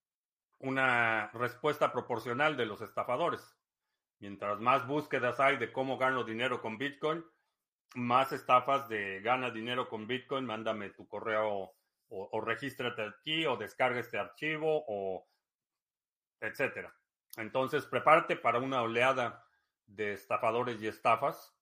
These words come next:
eh, no solo en las redes sociales, sino vía correo electrónico, eh, muchos engaños y, eh, va a ser, va a ser inevitable. Eh, como parte del aprendizaje que he estado haciendo y la actualización que he estado haciendo en el canal,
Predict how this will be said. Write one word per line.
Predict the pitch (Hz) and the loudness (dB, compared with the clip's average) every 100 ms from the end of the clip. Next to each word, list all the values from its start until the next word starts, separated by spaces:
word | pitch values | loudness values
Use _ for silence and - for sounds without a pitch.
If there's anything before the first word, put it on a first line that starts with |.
| _ _ _ _ - | _ _ _ _ -14
eh, | 101 98 95 92 92 92 90 90 90 | -12 -10 -12 -12 -12 -12 -12 -12 -12
no | 95 110 | -4 -4
solo | - 123 123 | 2 4 4
en | 110 | 4
las | 95 | 2
redes | 113 110 | 0 0
sociales, | 101 110 113 131 | -4 0 0 -2
sino | 104 95 | -8 -6
vía | 101 107 | -4 -4
correo | 104 104 | -4 -4
electrónico, | 101 - 113 127 123 135 139 - _ _ _ _ - | -6 -4 -2 -2 -2 -4 -6 -12 _ _ _ _ -14
eh, | 101 95 92 92 92 | -8 -8 -6 -6 -6
muchos | 95 113 117 113 | -6 -4 -2 -4
engaños | 104 101 127 143 160 165 - - | 0 8 8 8 2 -2 -10 -18
y, | 104 98 95 92 92 90 90 _ _ _ _ _ _ _ _ _ _ _ _ - | -16 -14 -12 -12 -14 -16 -18 _ _ _ _ _ _ _ _ _ _ _ _ -10
eh, | 98 | -4
va | 95 | 4
a | 104 | 4
ser, | - 110 107 - _ _ _ _ 107 | 4 2 0 -8 _ _ _ _ 6
va | 113 | 8
a | |
ser | 117 120 | 8 4
inevitable. | 113 117 113 147 147 117 - _ _ _ _ _ | 4 2 6 8 10 6 0 _ _ _ _ _
Eh, | - 104 98 95 95 92 | -6 -4 -2 -2 -2 -2
como | 117 117 | 2 8
parte | 147 156 160 131 | 12 12 10 4
del | 120 113 107 | 6 4 6
aprendizaje | 107 110 107 139 135 - | 4 4 2 4 4 2
que | |
he | 123 | -2
estado | - 120 | 2 2
haciendo | 107 131 127 | 4 0 0
y | 110 | 2
la | 101 | 0
actualización | - 101 92 95 120 | 0 -6 -6 -4 -4
que | 113 | -4
he | |
estado | - 117 113 | 0 2 2
haciendo | 123 117 | 0 -4
en | 110 | -2
el | 117 | 2
canal, | 151 160 147 | 4 6 4